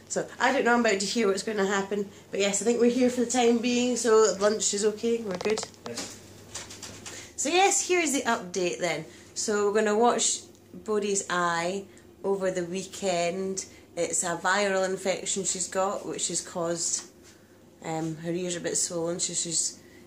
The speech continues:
Speaker 1: been given some amoxicillin for that, but we don't have to give it to her straight away, so we can treat her with oil, like we've been doing, um, see if that works better.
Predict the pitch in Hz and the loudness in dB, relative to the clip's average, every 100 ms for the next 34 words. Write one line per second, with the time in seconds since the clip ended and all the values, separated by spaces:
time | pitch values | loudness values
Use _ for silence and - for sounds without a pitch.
0 | - - 170 165 160 196 208 208 190 - | -20 -10 -4 -2 -2 0 0 2 2 2
1 | 170 160 165 - - 170 - 160 156 156 | 0 0 0 -2 -4 -4 -4 -4 -6 -8
2 | 160 156 151 151 156 160 160 165 156 147 | -8 -8 -8 -8 -6 -6 -8 -10 -12 -12
3 | - 156 - - 151 160 156 151 - 147 | -10 -8 -6 -8 -10 -8 -8 -8 -8 -8
4 | 147 156 - 175 156 147 147 151 151 147 | -8 -8 -6 -6 -6 -8 -10 -8 -4 -4
5 | 156 - - 156 165 160 160 156 160 147 | -6 -14 -8 -4 -4 -4 -4 -2 -2 0
6 | 156 160 - - - - - - 147 143 | -2 -6 -14 -20 -20 -20 -20 -14 -10 -6
7 | 143 143 151 - 165 151 151 135 - 151 | -6 -6 -8 -6 -6 -6 -6 -6 -4 -6
8 | 143 - - 151 151 - 156 196 | -6 -8 -8 -8 -8 -8 -6 -6